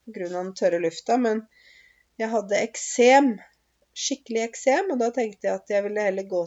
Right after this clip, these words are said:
til en privatlege og få time med en gang, enn å vente hundre år på fastlegen min. Så da gikk jeg direkte til en privatklinikk, og hun sjekka hånda mi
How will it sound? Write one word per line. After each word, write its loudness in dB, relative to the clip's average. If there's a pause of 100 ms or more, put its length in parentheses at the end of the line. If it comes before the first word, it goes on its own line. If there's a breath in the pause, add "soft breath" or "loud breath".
til -4
en -8 (260)
privatlege -2 (640 soft breath)
og -4
få 4 (100)
time -4
med -2
en -6
gang, 4
enn 2
å 4
vente 2
hundre -2
år 0
på -18
fastlegen -6
min. -4 (500 loud breath)
Så -12
da 4
gikk -2
jeg -4
direkte -2
til -2
en -4
privatklinikk, -4 (1500 soft breath)
og -4
hun -4
sjekka -2
hånda 0
mi -4